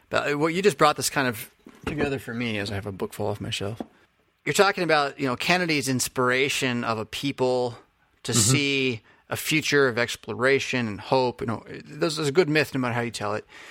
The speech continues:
Speaker 1: And he,
Speaker 2: Right.
Speaker 1: he embraced it. And you got me thinking about, we gotta do an episode, this will be way in the future, but, like, we need to do one on American assassinations. Just follow all the shots taken at
Speaker 2: Mm-hmm.
Speaker 1: presidents straight through,
Speaker 2: Yeah.
Speaker 1: one episode, you
Speaker 2: Yeah.
Speaker 1: know?
Speaker 2: Good.
Speaker 1: Um, that would be really interesting. But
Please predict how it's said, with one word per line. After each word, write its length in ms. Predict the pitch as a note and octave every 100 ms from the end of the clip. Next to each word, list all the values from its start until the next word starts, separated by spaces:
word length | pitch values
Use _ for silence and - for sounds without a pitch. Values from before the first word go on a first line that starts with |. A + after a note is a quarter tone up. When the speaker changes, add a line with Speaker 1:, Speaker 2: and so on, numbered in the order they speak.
| -
Speaker 1:
And 100 | -
he, 80 | C#3
Speaker 2:
Right. 160 | F3 -
Speaker 1:
he 80 | D3+
embraced 460 | D#3 D3 D3+ E3+ -
it. 120 | C3
And 80 | C3
you 40 | C#3
got 180 | F#3+ F#3+
me 80 |
thinking 260 | D#3 E3+ D3+
about, 160 | C3+ C3
we 80 |
gotta 240 | F#3+ G3 C#3+
do 400 | C#3 D3 C3+ C3
an 80 | C3
episode, 320 | C3 C3 C3 C3+
this 100 | -
will 60 |
be 60 | B2
way 160 | A#2 A#2
in 60 |
the 60 | A2
future, 360 | - A#2+ C3+ C3+ - - - -
but, 140 | B2+
like, 240 | B2 A#2
we 140 | C3+ F#3
need 100 | G3
to 80 | C#3+
do 300 | D3 C#3+ C3
one 160 | C3
on 80 | B2
American 340 | A2 A#2 A#2+ A2
assassinations. 720 | A2 A2+ A2+ G#2 - - - - - -
Just 140 | C3
follow 280 | - D3+ C3+
all 260 | - C3+ D#3
the 80 | C#3+
shots 320 | C#3+ C3 -
taken 220 | C3 E3
at 40 |
Speaker 2:
Mm-hmm. 60 | F3+
Speaker 1:
presidents 580 | - G#3+ G#3 G3 D3+ - -
straight 300 | - D#3+ D#3
through, 260 | D3 C3 -
Speaker 2:
Yeah. 140 | A#2+
Speaker 1:
one 100 | D3+
episode, 420 | C#3+ B2 - G#2 -
you 120 | A#2
Speaker 2:
Yeah. 60 | A#2
Speaker 1:
know? 200 | C3+ B2 - - - -
Speaker 2:
Good. 60 | -
Speaker 1:
Um, 140 | C3+ -
that 180 | D3+ F3
would 100 | F3+
be 80 | D#3+
really 440 | C#3+ D3 D#3 D3
interesting. 420 | C3+ C3 - C#3+ - - - _ _ _ -
But 260 | D#3 D#3+